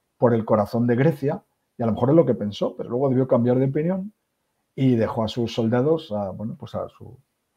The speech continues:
a su albedrío, digamos. ¿Y qué es lo que hicieron las tropas? Pues, pues se pasaron al bando de Octavio de nuevo. Si la guerra no acabó antes, fue porque Octavio de nuevo se encontró con tantísimas tropas que de nuevo a ver qué hacía con ellas. Tuvo que recolocarlas, tuvo que volver a Italia,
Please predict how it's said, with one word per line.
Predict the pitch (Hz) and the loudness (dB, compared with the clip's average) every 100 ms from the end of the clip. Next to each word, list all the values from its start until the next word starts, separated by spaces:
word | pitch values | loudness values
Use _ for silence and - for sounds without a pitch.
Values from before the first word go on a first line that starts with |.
| _ _ _ - | _ _ _ -14
a | 104 | -8
su | - | -2
albedrío, | 107 98 104 147 | -2 0 0 2
digamos. | 127 113 151 113 | 2 2 0 -2
¿Y | |
qué | 110 | 2
es | 147 | 4
lo | 139 | 4
que | |
hicieron | 127 147 131 | 4 4 4
las | 113 110 | 2 0
tropas? | - - - - | -4 -4 -8 -8
Pues, | 104 90 - _ _ _ _ _ - | -10 -10 -14 _ _ _ _ _ -16
pues | - | -6
se | 104 | -4
pasaron | 104 120 117 | 0 2 4
al | 113 | 4
bando | 107 98 92 | 4 2 -2
de | 90 | -4
Octavio | 87 131 127 98 | -2 0 0 -2
de | |
nuevo. | 101 131 107 - _ _ _ _ _ _ _ _ _ _ | -2 -2 -4 -8 _ _ _ _ _ _ _ _ _ _
Si | - 120 | -8 -2
la | 110 | 4
guerra | 117 139 156 | 8 8 8
no | |
acabó | 147 143 131 123 | 6 8 8 8
antes, | 127 165 175 - _ _ _ _ | 6 2 0 -12 _ _ _ _
fue | 123 | -6
porque | 107 113 117 | -4 0 0
Octavio | 110 123 135 123 | 0 2 2 2
de | 110 | 2
nuevo | 127 | 0
se | 123 | -2
encontró | 107 104 123 | -4 -4 -2
con | 117 92 | -2 -2
tantísimas | 92 92 113 117 120 | -6 -8 -4 -4 0
tropas | 139 117 147 - _ _ _ | 2 2 0 -4 _ _ _
que | - | -10
de | 101 | -8
nuevo | 110 117 | -4 -4
a | 113 | -2
ver | 113 | -4
qué | 123 | -4
hacía | 113 120 | -4 -6
con | - 92 | -6 -6
ellas. | 139 143 - | -2 -2 -4
Tuvo | - 104 | -6 -6
que | 107 110 | -4 -2
recolocarlas, | 104 - 95 95 127 147 135 127 135 | -2 0 -2 0 2 2 2 0 -2
tuvo | 135 107 | -2 -4
que | 98 | -2
volver | 107 98 98 | -2 -2 -4
a | |
Italia, | 92 101 117 123 113 120 | -6 -2 0 2 0 -2